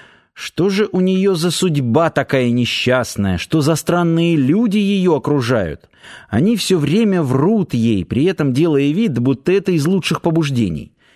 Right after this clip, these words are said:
И как понять, кто из них на самом деле ей предан, а кто лишь притворяется? Может, оба они преследуют какие-то собственные цели, или наоборот,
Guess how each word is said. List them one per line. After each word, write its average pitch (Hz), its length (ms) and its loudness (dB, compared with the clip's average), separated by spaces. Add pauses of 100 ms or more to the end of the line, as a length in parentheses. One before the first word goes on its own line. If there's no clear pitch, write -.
(100)
И - 80 -6
как 165 300 -2
понять, 190 500 0
кто 180 300 0
из 147 120 0
них 160 220 0
на 156 140 0
самом 220 540 0
деле 143 280 2
ей 131 220 0
предан, 120 480 -2 (320)
а - 100 -8
кто 208 220 2
лишь 202 200 0
притворяется? 185 840 -2 (1400)
Может, 110 340 -2
оба 247 300 2
они 226 180 0
преследуют 170 680 0
какие-то 165 400 -2
собственные 143 680 0
цели, 117 480 -2 (240)
или 110 200 0
наоборот, 175 680 0